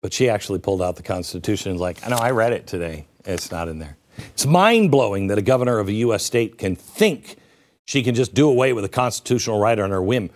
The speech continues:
Her decree shows total disdain for the law. It's also just really dumb because she's apparently not thinking of all the way the other leaders in her position could use the version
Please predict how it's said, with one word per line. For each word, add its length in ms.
Her 140
decree 520
shows 520
total 400
disdain 840
for 140
the 100
law. 360
It's 160
also 240
just 240
really 300
dumb 520
because 320
she's 200
apparently 360
not 220
thinking 240
of 80
all 140
the 80
way 260
the 140
other 280
leaders 440
in 80
her 100
position 460
could 220
use 260
the 80
version 420